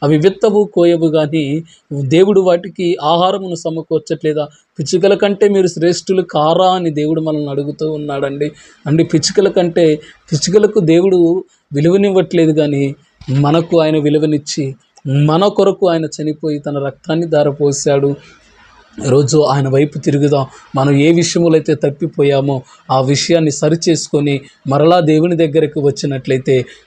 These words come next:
దేవుడు నీకు ఒక అధికారాన్ని ఇవ్వబోతూ ఉన్నాడు, ఒక ప్రశస్తమైన వస్త్రాన్ని ఇవ్వబోతూ ఉన్నాడు.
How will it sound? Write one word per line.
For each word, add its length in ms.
దేవుడు 320
నీకు 280
ఒక 140
అధికారాన్ని 600
ఇవ్వబోతూ 480
ఉన్నాడు, 460
ఒక 260
ప్రశస్తమైన 600
వస్త్రాన్ని 720
ఇవ్వబోతూ 500
ఉన్నాడు. 400